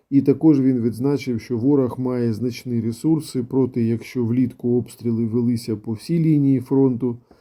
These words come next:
то зараз противник концентрує удари на окремих конкретних напрямках і ділянках. Е, через великі втрати мобіків, е, в Російській Федерації почали прискорено готувати на полігонах,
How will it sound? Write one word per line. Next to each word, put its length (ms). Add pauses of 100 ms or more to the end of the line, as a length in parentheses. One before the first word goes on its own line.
(360)
то 100
зараз 360
противник 600
концентрує 680
удари 480
на 200
окремих 680
конкретних 680
напрямках 720
і 80
ділянках. 680 (1400)
Е, 200
через 340
великі 420
втрати 500
мобіків, 640
е, 160 (460)
в 120
Російській 540
Федерації 720
почали 500
прискорено 720
готувати 640
на 160
полігонах, 840